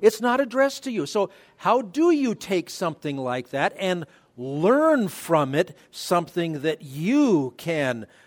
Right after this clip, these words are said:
rightly apply? Well, I'm not going to Second Chronicles seven fourteen, but I want to, I want to help you catch on to this concept. Now,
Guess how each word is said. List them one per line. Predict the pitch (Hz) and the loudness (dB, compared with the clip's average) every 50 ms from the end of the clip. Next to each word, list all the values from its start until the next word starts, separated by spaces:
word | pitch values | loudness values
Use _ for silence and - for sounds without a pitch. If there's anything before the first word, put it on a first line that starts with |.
| _ _ | _ _
rightly | - 123 127 147 143 139 135 - 127 117 113 117 | -10 -4 0 2 2 2 0 -2 -6 -8 -8 -8
apply? | 123 127 117 - 147 147 131 117 104 101 120 127 | -8 -10 -8 -4 0 0 0 0 -2 -8 -14 -16
Well, | 139 131 123 | -12 -8 -8
I'm | 123 131 | -6 -4
not | 139 131 127 | -6 -6 -4
going | 127 143 165 147 | -4 -4 -2 -2
to | 127 | -4
Second | - - 135 120 123 113 | -6 -6 -6 -6 -8 -8
Chronicles | - 127 131 135 127 120 - 127 - | -6 -4 -4 -4 -4 -6 -8 -8 -6
seven | - 151 127 117 113 | -2 -4 -4 -4 -6
fourteen, | - - 123 113 107 - 214 214 175 165 165 - - - - _ | -10 -8 -8 -8 -6 -4 -2 -2 -2 -2 -6 -10 -20 -20 -16 _
but | - 147 147 | -2 2 4
I | 160 160 | 4 4
want | 160 170 196 220 214 | 4 2 0 0 2
to, | - 190 175 160 - - _ - - _ _ - 147 - | 4 4 4 4 2 -4 _ -20 -20 _ _ -14 -10 -4
I | - 151 | -2 0
want | 170 208 233 | 2 2 2
to | 214 | 2
help | 180 - - 214 220 226 214 - | -2 -4 -2 -2 -2 -2 -2 -4
you | 170 180 170 165 160 | -2 0 0 0 -2
catch | - - - 180 180 175 - - | -6 -10 -6 -6 -6 -6 -4 -4
on | 175 175 170 | -4 -4 -4
to | 151 151 | -4 -6
this | 135 139 131 - - | -6 -6 -8 -8 -10
concept. | - - 160 160 151 143 - 135 113 101 - | -10 -6 -6 -6 -6 -6 -8 -10 -10 -8 -4
Now, | 151 156 156 151 | -2 0 0 0